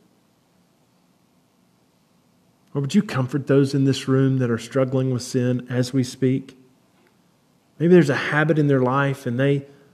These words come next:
they desperately want that habit to be gone.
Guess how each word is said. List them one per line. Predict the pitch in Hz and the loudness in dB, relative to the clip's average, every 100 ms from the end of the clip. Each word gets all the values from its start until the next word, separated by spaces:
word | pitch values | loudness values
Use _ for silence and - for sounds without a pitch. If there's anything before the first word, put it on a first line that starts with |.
| _ _ _ _ _ _ _ _ | _ _ _ _ _ _ _ _
they | - 147 | -12 -4
desperately | 160 170 - 180 151 | 0 0 0 2 4
want | 127 127 123 | 4 2 0
that | 117 | -4
habit | 110 117 113 113 | -2 -4 -4 -8
to | |
be | 120 120 | -4 -4
gone. | 123 113 107 107 | -2 -4 -4 -8